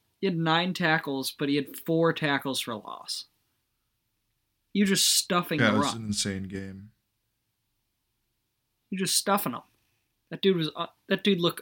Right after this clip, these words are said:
Speaker 1: unreal, and I've been hearing more about him the last few weeks. So I think the Browns defense could have, like, a Fred Warner type player.
Speaker 2: That would be incredible for them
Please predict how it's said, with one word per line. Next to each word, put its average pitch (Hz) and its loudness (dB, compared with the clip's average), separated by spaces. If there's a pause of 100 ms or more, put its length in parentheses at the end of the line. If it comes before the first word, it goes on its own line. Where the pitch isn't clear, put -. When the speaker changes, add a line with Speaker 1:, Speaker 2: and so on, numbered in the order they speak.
Speaker 1:
unreal, 156 2
and 113 -2
I've 131 0
been 139 -2
hearing 143 0
more 139 2
about 123 0
him 120 -4
the 107 -6
last 110 -6
few 127 -6
weeks. 117 -6 (500)
So - -6
I 127 -2
think 180 -2
the 202 0
Browns 135 0
defense 127 -4
could 127 -4
have, 117 -4
like, - -8 (200)
a 139 -10
Fred 127 -4
Warner 120 -6
type 107 -10
player. 113 -6 (1120)
Speaker 2:
That 123 0
would 113 2
be 110 4
incredible 101 -2
for 104 -12
them 104 -2